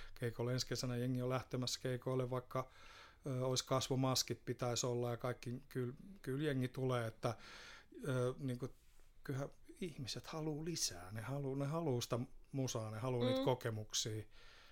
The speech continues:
Speaker 1: E-, ei, ei se, se ei niinku mihinkään katoo. Tää on nyt tämmönen valitettava katve
Speaker 2: Mm.
Speaker 1: tässä touhussa, mutta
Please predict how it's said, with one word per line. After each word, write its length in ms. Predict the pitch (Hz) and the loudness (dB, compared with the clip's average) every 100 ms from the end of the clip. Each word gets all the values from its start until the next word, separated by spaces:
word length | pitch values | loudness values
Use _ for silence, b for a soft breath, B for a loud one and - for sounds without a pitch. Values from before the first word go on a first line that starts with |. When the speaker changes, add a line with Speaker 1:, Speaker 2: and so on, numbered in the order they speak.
| B - | B -12
Speaker 1:
E-, 80 | - 131 | -8 -4
ei, 140 | 123 123 - | -4 -2 -2
ei 100 | 127 | 0
se, 280 | 147 139 - - | 2 2 0 -12
se 180 | - 135 | -6 -2
ei 80 | 135 | 0
niinku 220 | 139 147 | 0 0
mihinkään 400 | 160 156 139 123 | 0 2 2 2
katoo. 400 | - 143 - 101 | 4 2 2 -4
Tää 140 | 107 110 | -4 -4
on 80 | |
nyt 140 | 117 - | -4 -2
tämmönen 360 | 123 123 120 135 - - | 0 0 -2 -4 -12 -2
valitettava 520 | 147 135 - - 127 - | 0 0 -2 -6 -8 -2
katve 460 | 151 135 - - 98 B B B - | 4 4 2 -10 -10 B B B -2
Speaker 2:
Mm. 240 | 226 214 | 0 0
Speaker 1:
tässä 220 | 117 - - | -2 -2 4
touhussa, 540 | 123 117 107 - 113 | 4 4 2 -2 -2
mutta 320 | 107 104 - | -4 -6 -10